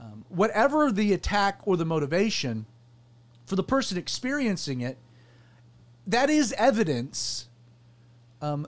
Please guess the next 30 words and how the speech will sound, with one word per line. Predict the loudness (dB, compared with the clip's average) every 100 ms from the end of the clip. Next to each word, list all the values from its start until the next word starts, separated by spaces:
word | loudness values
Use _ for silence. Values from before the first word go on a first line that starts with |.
| -10
that, | -4 -2 -2 -6 -20 -20 -18 -4
that, | -2 -2 -6 -20 _ _ -20 _ _ _ -20 _ -20 _
that | -2 0
the | 0 0
enemy | 2 4 4 2 -2 -4 -12 -20 -2
finds | 2 2 2 -2 -4 -8 -6
whatever's | -2 0 2 0 0
happening | 0 -2 -4 -6
in | -4
your | -2
life | -2 -2 -6
to |
be | -10
a | -10
threat. | -10 -10 -10 -14 -20 -20 _ -20 _ _ _ _ _ _ _ _ _ _ -20 -20 _ -20 _ _ _ -10
You | -2
know, | -2
a | -2
great, | -2 2 0 -2 _ _ -10
a |
great | -2 0 0 -2 -2
book | 0 0 -6 -20 -12
that | -10 -6
illustrates | -6 -6 -6 -8 -8
this, | -8 -10
and | -8
Justin, | -4 -2 -2 -4
I | -4
know | -2 -2
you, | -4